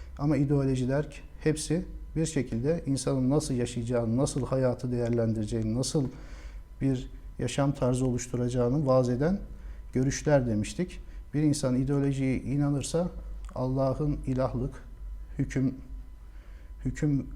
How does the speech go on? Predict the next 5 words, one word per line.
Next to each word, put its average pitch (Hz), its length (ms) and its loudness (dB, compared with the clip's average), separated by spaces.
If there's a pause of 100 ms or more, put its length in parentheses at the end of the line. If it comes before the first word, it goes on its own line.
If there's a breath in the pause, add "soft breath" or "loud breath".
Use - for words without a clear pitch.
(140)
verme 123 320 4
özelliğini, 110 680 0
şari 120 420 2
olma 123 260 2
özelliğini 104 640 0